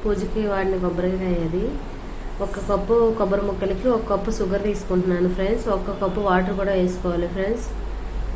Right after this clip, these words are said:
వాటర్ వేసి బాగా మరిగించుకోవాలి ఫ్రెండ్స్. ముక్కలకి ఆ పాకం పడితే చాలా బాగుంటుంది ఫ్రెండ్స్. బాగా మరిగించుకోవాలి.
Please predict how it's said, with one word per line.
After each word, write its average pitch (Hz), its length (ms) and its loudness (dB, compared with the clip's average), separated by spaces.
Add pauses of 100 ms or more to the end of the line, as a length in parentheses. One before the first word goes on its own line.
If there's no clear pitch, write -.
వాటర్ 196 340 2
వేసి 214 320 0
బాగా 190 360 2
మరిగించుకోవాలి 180 840 0
ఫ్రెండ్స్. 185 320 0 (100)
ముక్కలకి 202 540 -2 (640)
ఆ 185 120 2
పాకం 185 300 2 (140)
పడితే 190 320 4 (120)
చాలా 190 300 2
బాగుంటుంది 180 560 6
ఫ్రెండ్స్. 190 320 4 (160)
బాగా 185 320 4
మరిగించుకోవాలి. 175 840 0